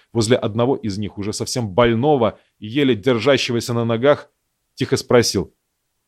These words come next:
«Узнаешь?» Тот испуганно кивнул. Драйв тут же всадил ему в пах нож. Марго закричала: «Драйв, не надо! Что ты делаешь?»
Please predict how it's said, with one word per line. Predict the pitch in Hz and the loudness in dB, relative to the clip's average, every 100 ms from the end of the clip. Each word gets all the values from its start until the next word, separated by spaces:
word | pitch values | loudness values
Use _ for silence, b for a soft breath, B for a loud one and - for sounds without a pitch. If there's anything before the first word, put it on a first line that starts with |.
| _ _ _ _ _ _ | _ _ _ _ _ _
«Узнаешь?» | 78 78 80 85 - _ _ _ _ _ _ _ _ _ _ _ _ _ - | -10 -6 -4 -4 -8 _ _ _ _ _ _ _ _ _ _ _ _ _ -8
Тот | 76 - - _ _ | -8 -8 -20 _ _
испуганно | - - - 110 101 98 95 | -8 -8 -6 -4 -2 -2 -4
кивнул. | - 98 92 85 73 _ _ _ _ _ _ | -2 -2 -2 -4 -8 _ _ _ _ _ _
Драйв | _ 90 127 127 - _ _ | _ 0 2 2 0 _ _
тут | 156 107 | -4 -2
же | 113 | -4
всадил | - - 123 117 123 | -6 -2 -2 0 0
ему | 113 110 110 - _ _ | 0 0 -4 -8 _ _
в | _ _ | _ _
пах | 117 - | 2 2
нож. | 104 101 90 - - _ _ _ _ _ _ - | -4 -4 -6 -8 -16 _ _ _ _ _ _ -2
Марго | 123 127 135 | 0 2 0
закричала: | 123 135 123 135 113 101 b b | 0 -4 -4 -4 -4 -4 b b
«Драйв, | 104 120 190 190 - | -6 2 4 4 2
не | 131 160 | -4 -2
надо! | 196 160 117 | 0 0 -4
Что | - 165 | -6 -6
ты | 202 | -4
делаешь?» | 151 196 156 107 - | 2 4 4 2 -2